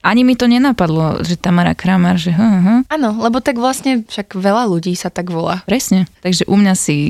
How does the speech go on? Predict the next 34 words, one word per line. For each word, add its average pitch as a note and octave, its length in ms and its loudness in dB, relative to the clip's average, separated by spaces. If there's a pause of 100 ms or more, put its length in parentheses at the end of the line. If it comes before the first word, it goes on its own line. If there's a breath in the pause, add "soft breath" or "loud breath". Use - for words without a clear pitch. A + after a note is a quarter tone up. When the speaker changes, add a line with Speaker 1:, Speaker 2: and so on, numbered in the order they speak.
(120)
Speaker 1:
si G3 180 -2
našla F#3 320 0
takýmto G3+ 340 -4
spôsobom E3 480 -4
cestu. F3 380 -2
Instagram D#3 500 0
je F#3+ 160 2 (160)
silné F3 260 0
médium. D#3+ 520 2 (560 loud breath)
A D#3 120 0 (440)
spomínala G#3 520 0
si, G3 120 -2
že F3+ 100 2
má F3 140 2
to F3+ 140 -2
veľa F3 220 2
výhod D#3 540 -2
mať E3+ 160 -2
Speaker 2:
Mhm. C4+ 80 0
Speaker 1:
takéto F3+ 300 -2
priezvisko, E3+ 580 -2
ale F3+ 140 2
pravdepodobne, F#3+ 880 2
e, F3 320 -2
táto F3+ 300 -2
výhoda F3 400 2
ťa E3+ 200 -2
nedostala E3 460 0
napríklad E3+ 420 -2
do E3+ 180 0
B D3 180 0
B D3 100 0
C, D#3 400 0
lebo D3 360 0